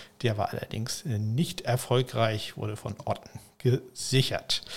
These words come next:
Ja, damit kommen wir schon zum nächsten Spiel und, äh, da schlagen die New York Football Giants, ja,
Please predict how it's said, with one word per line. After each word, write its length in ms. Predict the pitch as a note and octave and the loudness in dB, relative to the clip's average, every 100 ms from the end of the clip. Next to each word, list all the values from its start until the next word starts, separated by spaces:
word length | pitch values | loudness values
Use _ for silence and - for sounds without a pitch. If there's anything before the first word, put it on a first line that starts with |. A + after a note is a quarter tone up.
| - - - - | -10 -10 -14 -4
Ja, 200 | A#2 - - | -4 -4 0
damit 320 | A#2 D3 - | 0 0 0
kommen 160 | D#3 D#3 | 2 4
wir 100 | D3+ | 2
schon 300 | E3 D#3+ F#3 | 2 0 0
zum 320 | D3 C3 C3 | 4 6 6
nächsten 340 | B3 - B3+ | 4 4 2
Spiel 360 | A3+ - G#3+ A3+ | 2 6 6 8
und, 380 | F3 F3 F3 F3 | 6 6 6 6
äh, 180 | D#3 | 4
da 320 | D3 D3+ D#3+ - | 6 4 4 0
schlagen 540 | - D#3 C#4 C4+ G3 | 0 6 8 10 8
die 220 | F#3+ F#3 D3+ | 8 6 10
New 100 | G#3 | 10
York 260 | A#3 G#3+ | 10 8
Football 320 | - G#3+ G#3+ | 6 6 8
Giants, 540 | D#3+ D#3 E3+ C3+ - - - | 10 10 8 4 2 -6 -4
ja, 180 | C#3+ | 0